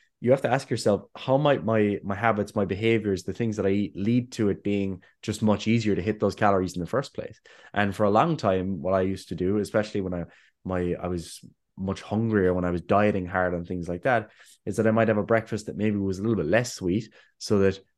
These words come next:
I could save my, my sweet craving for the evening when I might want it a little bit more. And then I have the porridge in the evening, and then I go to bed and I wake up and blah, blah, blah. So these little things, they, you have to identify them for yourself, not only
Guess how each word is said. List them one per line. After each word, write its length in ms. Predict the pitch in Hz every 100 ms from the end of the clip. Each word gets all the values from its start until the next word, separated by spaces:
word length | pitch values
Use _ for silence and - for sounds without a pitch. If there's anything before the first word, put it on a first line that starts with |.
| -
I 120 | 95
could 140 | 95
save 240 | - 110 95
my, 340 | 92 90 87 - - - _
my 200 | 82 92
sweet 320 | 87 - 127
craving 400 | 127 113 101 101
for 360 | 90 98 92 85
the 100 | 82 -
evening 480 | 127 139 90 87 147 - _ -
when 160 | 98
I 180 | 98 98
might 220 | 95 98
want 260 | 151 147 -
it 60 |
a 40 | 104
little 180 | 95 87
bit 160 | 78
more. 220 | 90 101
And 160 | - 104
then 100 | 101
I 20 |
have 140 | 98 87
the 80 |
porridge 360 | 90 104 92 85
in 80 | 87
the 140 | 78
evening, 280 | 101 71 78
and 100 | -
then 140 | 87 85
I 20 |
go 120 | 82
to 60 | 87
bed 200 | 127 113
and 100 | 90
I 40 |
wake 240 | 82 87
up 200 | 117 113
and 240 | 87 78 71
blah, 180 | 90 85
blah, 120 | 80
blah. 220 | 80 - - _ _
So 240 | - 113
these 240 | 107 131 135
little 220 | 165 104
things, 480 | 107 143 104 92 - _ _ _ _ _ _
they, 760 | 123 117 113 113 113 107 110 -
you 300 | 117 123 120
have 160 | 113 135
to 60 | 120
identify 560 | 110 120 113 104 107
them 140 | 98 90
for 140 | 107
yourself, 500 | 95 90 110 85 -
not 220 | - 123 135
only 460 | 135 123 110 90